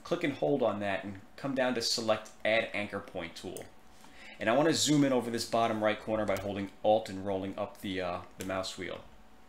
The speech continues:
And what I wanna do is I wanna click right here on the edge of this black circle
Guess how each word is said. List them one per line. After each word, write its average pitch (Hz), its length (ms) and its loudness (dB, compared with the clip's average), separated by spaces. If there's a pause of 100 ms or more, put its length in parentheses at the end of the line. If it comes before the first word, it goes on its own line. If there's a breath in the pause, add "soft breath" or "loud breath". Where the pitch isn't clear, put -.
(720 loud breath)
And 113 80 -2
what 147 120 6
I 165 40 6
wanna 170 160 6
do 147 180 6
is 123 80 4
I 123 40 4
wanna 127 160 4
click - 400 -4
right 127 180 6
here 120 240 2
on 107 80 4
the 107 160 -2
edge 113 160 0
of 104 80 -4
this 98 180 -4
black 104 520 -2
circle 98 500 -2